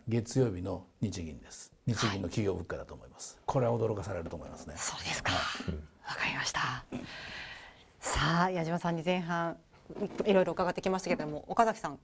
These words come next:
Speaker 2: 聞き逃したことないですか？
Speaker 1: いや、大丈夫です。景気の方はしっかりしてるんだと。ただ、
Speaker 2: はい。
Speaker 1: ただこのバンピーなっていうんですかね、ブレの大きい世界に生きていかなきゃいけないんで、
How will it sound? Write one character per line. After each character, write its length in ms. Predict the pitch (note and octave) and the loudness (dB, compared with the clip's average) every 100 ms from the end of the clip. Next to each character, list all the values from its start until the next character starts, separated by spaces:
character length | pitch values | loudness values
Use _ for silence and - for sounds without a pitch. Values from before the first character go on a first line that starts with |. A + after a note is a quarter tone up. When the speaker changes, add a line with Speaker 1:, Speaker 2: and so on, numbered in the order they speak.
| - | -10
Speaker 2:
聞 100 | - | 4
き 120 | A3 | 6
逃 180 | G3+ G#3+ | 6 2
し 60 | |
た 80 | G#3 | 2
こ 100 | E3 | 2
と 80 | F#3 | 6
な 140 | G3 | 6
い 40 | F3 | 4
で 80 | |
す 80 | D#3 | 2
か？ 120 | - | 8
Speaker 1:
い 20 | F3 | 8
や、 140 | C#3+ | 8
大 160 | D#3+ E3+ | 4 4
丈 140 | D#3+ | 4
夫 60 | B2+ | 2
で 60 | A2+ | 0
す。 180 | - | -2
景 160 | - F#3 | 4 4
気 120 | F#3+ | 4
の 80 | F#3 | 0
方 260 | E3 E3+ B2+ | 4 6 8
は 180 | C3 - | 6 6
し 120 | - | 0
っ 20 | |
か 140 | - | 4
り 60 | A#2 | 4
し 100 | - | 4
て 100 | A#2+ | 0
る 80 | G#2 | 0
ん 80 | F2 | -4
だ 80 | |
と。 120 | D#2 - | -10 -6
た 220 | - G3 | 0 4
だ、 280 | F3+ D3+ G#2+ | 8 6 4
Speaker 2:
は 180 | F3+ F3 | 0 0
い。 40 | |
Speaker 1:
た 100 | F#3+ | 2
だ 80 | F3 | 2
こ 140 | - | 2
の 160 | A#2+ A2 - | -2 -2 -4
バ 220 | B2+ C#3 | 0 2
ン 140 | F3+ C3+ | 2 0
ピ 140 | B2+ | 0
ー 40 | G#2+ | 0
な 120 | G#2+ | -2
っ 20 | |
て 60 | - | -4
い 40 | |
う 20 | |
ん 0 | |
で 40 | G2 | -8
す 80 | - | -6
か 60 | |
ね、 80 | F#2+ | -2
ブ 140 | G#2+ C#3 | 6 8
レ 80 | |
の 240 | A3+ A#2+ B2+ | 8 6 4
大 80 | C3+ | 4
き 160 | G3+ | 2
い 40 | C#3 | 2
世 180 | A#2+ | 2
界 180 | A2 G2 | 0 -2
に 100 | F2+ | -6
生 60 | - | -6
き 20 | |
て 80 | F#2+ | -6
い 20 | |
か 80 | - | -6
な 120 | F2+ | -10
き 80 | - | -8
ゃ 20 | |
い 40 | |
け 100 | F2+ | -8
な 120 | F#2+ F2 | -8 -8
い 60 | |
ん 100 | D#2 | -4
で、 240 | E2+ G2+ | 2 2